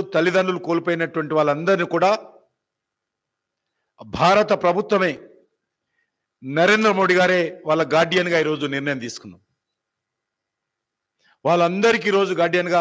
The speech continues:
ప్రధానమంత్రి గారు ఉంటారు. వాళ్ళందరి వివరాలు సేకరిస్తున్నాం. అన్ని రాష్ట్ర ప్రభుత్వాలతో మాట్లాడుతా ఉన్నాం. అన్ని రాష్ట్రాల ప్రభుత్వాల తరఫున, జిల్లా కలెక్టర్ల తరఫున, పోలీస్ డిపార్ట్‌మెంట్ తరఫున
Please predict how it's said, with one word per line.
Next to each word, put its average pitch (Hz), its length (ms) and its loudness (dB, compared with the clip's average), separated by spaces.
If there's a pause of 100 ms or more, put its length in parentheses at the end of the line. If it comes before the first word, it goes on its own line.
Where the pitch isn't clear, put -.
ప్రధానమంత్రి 147 600 -4
గారు 131 140 -4
ఉంటారు. 107 300 -12 (1300)
వాళ్ళందరి 156 380 0
వివరాలు 170 360 2
సేకరిస్తున్నాం. 170 680 -6 (1040)
అన్ని 170 200 -2
రాష్ట్ర 160 320 0
ప్రభుత్వాలతో 170 600 -2
మాట్లాడుతా 170 500 -2
ఉన్నాం. 170 240 -6 (880)
అన్ని 170 180 -2
రాష్ట్రాల 170 480 2
ప్రభుత్వాల 165 500 -2
తరఫున, 160 380 -4 (160)
జిల్లా 156 280 0 (680)
కలెక్టర్ల 165 440 0
తరఫున, 156 420 -4
పోలీస్ 160 400 -2
డిపార్ట్‌మెంట్ 151 500 -4
తరఫున 151 300 -6